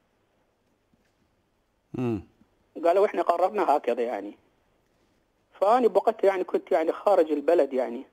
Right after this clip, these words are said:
Speaker 2: فقالوا لي: "إحنا قررنا كذا وكذا". فأنا
Speaker 1: طيب.
Speaker 2: سكتت يعني، أيضا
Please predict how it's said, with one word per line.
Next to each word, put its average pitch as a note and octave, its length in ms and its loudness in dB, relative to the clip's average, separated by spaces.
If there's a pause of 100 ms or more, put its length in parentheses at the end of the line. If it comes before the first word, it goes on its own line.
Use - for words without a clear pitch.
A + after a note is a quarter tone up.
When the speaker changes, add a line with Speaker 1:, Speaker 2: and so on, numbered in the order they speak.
(1300)
Speaker 2:
فقالوا G3+ 300 2
لي: G3+ 80 0
"إحنا F#3+ 140 0
قررنا F#3 420 0
كذا - 260 0
وكذا". C3 480 -2 (1700)
فأنا A3+ 220 0
Speaker 1:
طيب. A2+ 180 0
Speaker 2:
سكتت - 380 -2
يعني، C#3+ 240 2
أيضا E3 220 2